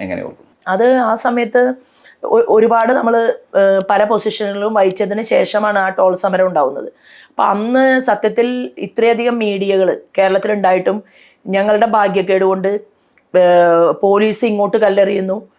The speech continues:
Speaker 2: ലാത്തി ചാർജ് ഉണ്ടാവുന്നു, ഏഹ്, പ്രവർത്തകര് ചെതറി ഓടുന്നു, ഇതൊക്കെ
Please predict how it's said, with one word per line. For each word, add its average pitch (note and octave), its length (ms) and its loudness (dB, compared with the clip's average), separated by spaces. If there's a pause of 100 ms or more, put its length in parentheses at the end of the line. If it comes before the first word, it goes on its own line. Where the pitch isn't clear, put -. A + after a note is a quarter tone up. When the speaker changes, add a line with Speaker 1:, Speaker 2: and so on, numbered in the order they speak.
(260)
Speaker 2:
ലാത്തി F3+ 320 0
ചാർജ് G#3 320 2
ഉണ്ടാവുന്നു, F#3+ 440 2 (420)
ഏഹ്, F3 300 -4 (100)
പ്രവർത്തകര് G#3 500 0
ചെതറി G3+ 360 2 (140)
ഓടുന്നു, G3+ 340 2 (460)
ഇതൊക്കെ C#4+ 480 2